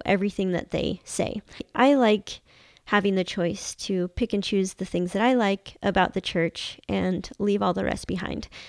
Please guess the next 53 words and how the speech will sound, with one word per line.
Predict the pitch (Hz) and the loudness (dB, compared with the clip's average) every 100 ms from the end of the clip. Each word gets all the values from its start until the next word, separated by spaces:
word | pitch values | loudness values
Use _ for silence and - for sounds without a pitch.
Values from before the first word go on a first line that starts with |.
| - - | -20 -18
So | - | 4
that's | 247 285 277 | 8 8 10
where | 247 | 10
I'm | 226 214 | 10 8
at. | 190 196 - | 8 6 4
And | 202 202 | 0 2
so | 196 196 190 | 4 4 4
if | 214 | 2
you | 214 | 4
read | 240 247 | 6 8
my | 233 | 8
book | 220 208 | 6 4
and | 196 | 0
you | 190 | 2
see | 226 | 4
that | 208 | 4
I'm | 196 190 | 4 0
quoting | - 214 208 | 2 4 2
different | 196 196 208 - | 0 0 0 -2
apostles | - 196 196 190 | -2 0 -2 -4
and | 185 | -2
prophets, | 196 180 180 - | -2 0 -2 -2
just | 226 - | -2 2
know | 208 196 | 4 4
that | 185 - - - - - - | 2 -2 -14 -18 -20 -20 6
it | 233 | 8
was, | 220 - - _ | 8 4 -12 _
when | - 233 233 - | 4 6 6 4
I | 220 | 4
was | 202 202 | 4 8
writing | 254 269 | 10 10
this | 208 - | 6 4
book, | 196 196 - | 0 0 0
it | 196 | 2
was | 196 180 - - | 2 0 -8 -2
in, | 208 208 196 180 _ _ _ - | 0 2 0 -2 _ _ _ 0
I | 208 | 2
was | 196 | 2
just | 220 - - - - _ - | -2 -10 -14 -18 -20 _ -18
totally | - - 240 214 208 202 - - - - - _ _ _ - - - | -2 4 6 6 4 2 -2 -16 -18 -20 -20 _ _ _ -20 -20 2
going | 214 214 | 6 6
through | 208 - 208 202 | 4 4 4 6
my | 196 | 4
faith | 202 - 269 - | 4 6 4 4
transition. | 208 180 196 - 190 208 208 _ _ _ | -2 0 -2 -2 -2 -4 -8 _ _ _
It's | 208 - | -6 0
just | - 208 | 0 0
crazy | - 226 226 190 185 | 4 6 6 2 0
<laughs> | |
how | 196 220 214 233 208 | 2 0 8 8 8
it | |
happened | 208 247 220 208 190 | 6 4 4 2 0
to | 208 196 190 | 2 2 2